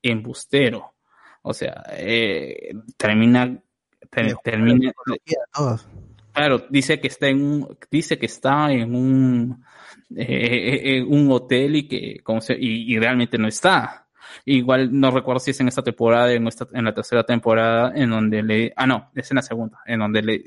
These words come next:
Speaker 1: está contando sobre sus hazañas, pues, ¿no?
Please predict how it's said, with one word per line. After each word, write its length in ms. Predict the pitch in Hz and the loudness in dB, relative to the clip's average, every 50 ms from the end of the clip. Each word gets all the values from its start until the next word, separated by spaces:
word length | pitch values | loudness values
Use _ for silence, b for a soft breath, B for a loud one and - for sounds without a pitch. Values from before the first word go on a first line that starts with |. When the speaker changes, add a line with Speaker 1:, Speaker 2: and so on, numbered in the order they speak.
| 85 107 | -8 -8
Speaker 1:
está 320 | 123 - - - - - 135 | -8 -10 -12 -10 -6 -4 -2
contando 480 | - 147 131 131 139 147 151 139 143 | 0 2 2 2 2 2 2 2 0
sobre 320 | 135 - - 120 113 107 107 | -2 -2 -2 -2 -2 -2 -4
sus 260 | - - 113 107 - | -6 -8 -12 -12 -10
hazañas, 600 | 104 104 - 127 131 139 135 123 113 110 107 - - - | -10 -6 -2 -2 0 0 0 0 -2 -4 -6 -12 -14 -8
pues, 160 | - 120 120 | -6 -4 -4
¿no? 320 | 120 120 123 131 151 - | -4 -2 -2 -2 -2 -4